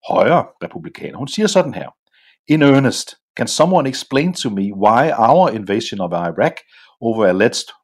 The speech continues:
weapons of mass destruction, which were never found, during which time we slaughtered hundreds of thousands of Iraqi civilians, did not result in America being ejected from the global financial world?" Spørgsmålstegn.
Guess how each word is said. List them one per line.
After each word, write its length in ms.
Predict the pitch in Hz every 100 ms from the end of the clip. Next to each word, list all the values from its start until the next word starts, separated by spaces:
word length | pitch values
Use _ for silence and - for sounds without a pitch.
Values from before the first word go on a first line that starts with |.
| -
weapons 380 | 110 120 113 -
of 160 | 87 - -
mass 220 | 90 104
destruction, 720 | - - - 143 - 110 98 - _ _ -
which 180 | 104 -
were 60 |
never 200 | 82 92
found, 380 | - 110 160 214 - - _ -
during 260 | 113 104 98
which 200 | 156 -
time 240 | 120 127
we 100 | 120
slaughtered 520 | 110 - 110 143 147 - -
hundreds 400 | 202 208 135 -
of 100 | - -
thousands 440 | 127 170 - 117
of 100 | 101
Iraqi 840 | 90 87 110 92 110 - 131 104 -
civilians, 480 | 101 107 170 147 110 - - _ -
did 100 | 110
not 220 | 95 117 170 131
result 420 | 110 - 117 127
in 120 | 98
America 520 | 92 87 113 151 151 101
being 320 | 98 92 90 - _ _ _
ejected 540 | - - 123 127 - 98 - _ _ _
from 160 | 104 95
the 80 | 90 -
global 360 | 95 104 104 - _ -
financial 640 | 92 85 78 85 - 82 82 _ _ _ -
world?" 300 | - 82 - - _ _ _ _ _ _ _ -
Spørgsmålstegn. 680 | - - 90 - - -